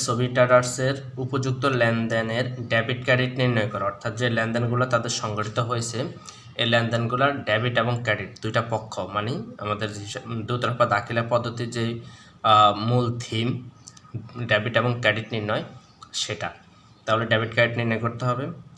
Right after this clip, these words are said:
গ, কবি and ছবি ট্রেডার্সের চব্বিশ ডিসেম্বর তারিখের লেনদেন অবলম্বনে একটি ভাউচার প্রস্তুত করো। দেখছো, বলছিলাম না, এটা নিয়ে একটা ভাউচার তৈরি করতে বলছে, ঠিক আছে?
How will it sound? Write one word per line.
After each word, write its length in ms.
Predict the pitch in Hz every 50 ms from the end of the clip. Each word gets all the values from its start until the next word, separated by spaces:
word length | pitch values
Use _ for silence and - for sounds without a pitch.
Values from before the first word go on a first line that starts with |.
| - 110 104 101 104
গ, 20 | 104 104 120 - - - - - - - - - - - -
কবি 240 | 131 131 127 143 147 135 110 127
and 120 | 127 127 127 - -
ছবি 220 | - 123 113 123 123 123
ট্রেডার্সের 520 | 143 151 120 120 120 120 - - 131 131 127 - -
চব্বিশ 340 | - 127 117 113 123 131 127 127 127
ডিসেম্বর 400 | 120 110 - - 113 117 120 120 - -
তারিখের 340 | 120 113 110 110 - 127 117 117
লেনদেন 300 | 117 117 117 117 117 113 110 107
অবলম্বনে 400 | 107 110 110 110 110 113 117 110 107
একটি 140 | - - 107 101
ভাউচার 320 | 101 101 - - - 110 - -
প্রস্তুত 300 | 120 117 - - 110 - - -
করো। 140 | 95 95 95 - -
দেখছো, 200 | 113 110 - - 107 101 113
বলছিলাম 360 | 110 107 - - 113 120 120 135 151
না, 40 | 175 - - - - - - - - - - _ _ 120
এটা 120 | 117 - 117 110
নিয়ে 120 | 117 113 110
একটা 120 | 113 117 110 107
ভাউচার 240 | 107 107 - 107 - -
তৈরি 160 | 107 101 101 98
করতে 200 | 98 92 - 107 98 95
বলছে, 200 | 92 87 - - 82 - - - - _ _
ঠিক 120 | - 147 151 151
আছে? 120 | - -